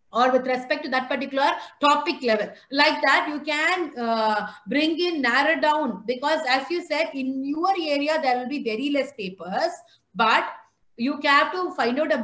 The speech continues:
broad area, because you have already, you had a broad area, only then you have na-, you have narrowed down your topic. But you start your review with a broad area.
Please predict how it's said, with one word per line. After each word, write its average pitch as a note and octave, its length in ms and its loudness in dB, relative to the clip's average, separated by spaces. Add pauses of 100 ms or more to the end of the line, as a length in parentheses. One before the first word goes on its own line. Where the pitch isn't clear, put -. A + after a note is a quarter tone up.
broad A3+ 300 2
area, G3 320 2
because B3+ 340 0
you B3 100 -2
have C#4+ 360 2
already, C#4 360 -2
you D4+ 200 -2
had B3 240 2
a A#3+ 100 -4
broad A3+ 240 -2
area, A3 420 -2 (220)
only D4 260 -2
then D#4+ 160 -2
you C#4 120 0
have B3 160 0
na-, A3 420 -6
you B3+ 140 2
have B3+ 100 4
narrowed A#3+ 300 2
down C4 160 2
your A3 140 -2
topic. F#3+ 340 -2 (360)
But F4+ 160 4 (140)
you C#4+ 160 -4
start F4 320 -4
your F#4+ 160 -4
review E4 300 -2
with F4+ 160 -4
a - 20 -2
broad F4 260 0
area. A3 360 -2